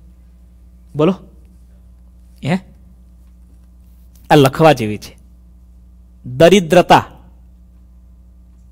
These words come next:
દરિદ્રતા એટલે શું થાય? ગરીબી. દરિદ્રતા સુખરૂપ છે કે દુઃખરૂપ છે? દુઃખરૂપ છે.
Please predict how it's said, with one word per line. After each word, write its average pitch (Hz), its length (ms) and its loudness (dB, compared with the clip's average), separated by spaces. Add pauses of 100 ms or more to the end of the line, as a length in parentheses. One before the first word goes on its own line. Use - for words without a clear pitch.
(280)
દરિદ્રતા 170 600 0
એટલે 180 200 -2
શું 180 160 -8
થાય? 180 200 -8 (1200)
ગરીબી. 120 360 -4 (720)
દરિદ્રતા 170 800 0 (340)
સુખરૂપ 185 340 -6
છે 202 120 -2
કે 170 100 -12
દુઃખરૂપ 160 300 -8
છે? - 220 -18 (1900)
દુઃખરૂપ 131 320 -10
છે. - 220 -20